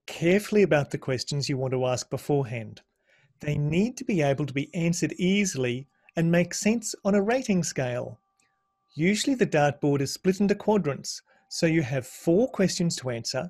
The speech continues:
but you could use less or more by dividing it up like a pizza. But don't overcomplicate it unless you really need the data.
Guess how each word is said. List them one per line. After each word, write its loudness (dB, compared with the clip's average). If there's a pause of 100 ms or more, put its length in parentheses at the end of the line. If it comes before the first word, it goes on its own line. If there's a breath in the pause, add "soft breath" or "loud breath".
(380)
but -4
you -6
could 0
use 0
less 0
or 2
more 2 (340)
by 4
dividing 2
it 2
up 0
like 0
a -2
pizza. -10 (800 soft breath)
But 2 (180)
don't 0 (140)
overcomplicate 2
it -4 (200)
unless 0
you 0
really 0
need -2
the 0
data. -4